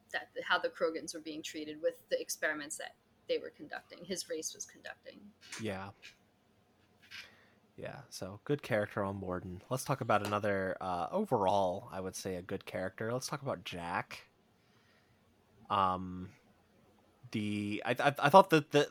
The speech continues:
Speaker 2: the recruitment mission for Jack was really cool, especially 'cause a name like Jack you typically associate with, uh,
Speaker 1: Mm-hmm.
Speaker 2: with a, a, a,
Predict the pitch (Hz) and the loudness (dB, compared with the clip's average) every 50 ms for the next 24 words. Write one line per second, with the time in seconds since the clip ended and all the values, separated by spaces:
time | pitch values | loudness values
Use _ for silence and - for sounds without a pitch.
0 | - - - 139 127 131 123 120 117 - - - 185 233 190 131 110 107 104 - | -2 -14 -10 -2 -2 0 0 0 -2 2 4 4 4 4 2 -4 -2 -2 -2 -2
1 | - 113 98 - 107 101 110 107 110 104 - 117 107 113 113 107 104 - - 139 | -2 -4 -2 -2 -2 2 6 6 6 6 4 2 0 0 0 -2 -2 0 2 4
2 | 135 127 113 107 104 104 107 - - 185 175 - 165 165 156 - 156 135 139 131 | 4 6 6 6 6 4 2 4 6 6 6 6 6 2 4 4 6 6 6 8
3 | 135 135 143 139 131 120 - - 131 123 123 120 117 - - 120 - - - - | 10 10 10 10 8 6 6 8 10 12 12 12 12 10 6 -6 -4 -4 -2 -4
4 | 117 - - 107 104 - - 120 110 104 - - 107 107 101 101 101 85 92 98 | -2 -2 0 0 2 2 2 2 2 2 2 0 2 2 2 2 2 0 -2 -4
5 | 98 - - 101 95 95 92 90 90 90 92 - - 202 190 180 180 175 175 170 | -4 -2 0 0 2 2 0 0 -2 -4 -6 -8 -8 -8 -8 -8 -10 -12 -14 -18
6 | 180 - _ _ - 220 208 - 101 98 - - 104 107 69 90 107 90 | -20 -20 _ _ -4 -2 2 4 4 4 4 4 2 2 2 2 0 2